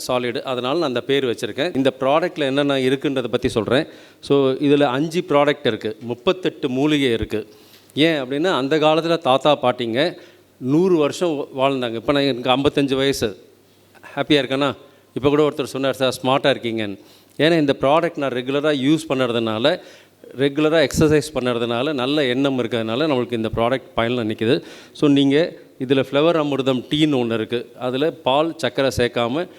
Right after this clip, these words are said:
இந்த டீயை நீங்க வந்து ஒரு டம்ளர் தண்ணியில போட்டு காலையில குடிங்க. இதுல மாதுளை அமிர்தம் சொல்லிட்டு அஞ்சு, I mean, மூணு பழங்கள், மூணு காய்கறி, ஒரு கீரை, இதோட சத்து இருக்கு. So,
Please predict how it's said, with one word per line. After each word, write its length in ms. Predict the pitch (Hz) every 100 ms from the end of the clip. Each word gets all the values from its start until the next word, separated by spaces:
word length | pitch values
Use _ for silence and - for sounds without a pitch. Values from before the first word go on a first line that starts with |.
| - _
இந்த 220 | 127 123 123
டீயை 200 | 165 151
நீங்க 240 | 131 123
வந்து 240 | 117 123 147
ஒரு 200 | 127 113
டம்ளர் 300 | 117 123 123
தண்ணியில 280 | 113 120 113
போட்டு 320 | 113 110 107
காலையில 400 | - 117 120 113
குடிங்க. 380 | 113 104 107 107 - - - _ -
இதுல 220 | 127 147 135
மாதுளை 400 | 123 151 156 151
அமிர்தம் 320 | 131 127 135
சொல்லிட்டு 540 | 127 127 123 117 196 - - _ _ -
அஞ்சு, 680 | - 139 151 143 135 120 113
I 160 | - 131
mean, 220 | 131 123
மூணு 640 | 127 156 160 139 123 104 -
பழங்கள், 540 | 123 139 151 151 196 -
மூணு 380 | 156 127 151 143
காய்கறி, 720 | - 120 139 135 131 170 - - - -
ஒரு 320 | 135 160 156
கீரை, 460 | 143 139 123 101 - - -
இதோட 240 | 139 131
சத்து 360 | 123 131 - 151
இருக்கு. 420 | 120 117 113 113 - _ _
So, 460 | - 139 127 117